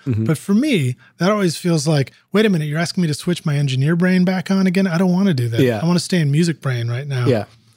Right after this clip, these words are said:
Speaker 2: So I, I actually do it more like you do it and just
Speaker 1: Yeah.
Speaker 2: do it. Also, you talked about sort of knowing when you've got it.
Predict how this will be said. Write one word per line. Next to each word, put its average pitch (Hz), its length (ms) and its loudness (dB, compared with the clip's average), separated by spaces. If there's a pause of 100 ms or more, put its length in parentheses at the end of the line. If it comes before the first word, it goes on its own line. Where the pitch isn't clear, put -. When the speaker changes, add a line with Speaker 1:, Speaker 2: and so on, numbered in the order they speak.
(200)
Speaker 2:
So 135 300 0
I, 131 220 -2
I 165 140 -2
actually 147 520 -2
do 135 240 0
it 147 60 -6
more 135 200 2
like 127 280 2
you 135 80 2
do 123 180 2
it 127 140 -8 (560)
and 123 80 0
just 120 140 2
Speaker 1:
Yeah. 101 40 -4
Speaker 2:
do 160 100 -2
it. 127 100 -6 (260)
Also, 180 460 0
you 151 140 -2
talked 165 300 -4
about 151 380 -2
sort 151 180 -2
of 131 100 -2
knowing 151 400 2
when 139 120 2
you've 127 160 0
got 139 240 2
it. 175 120 -2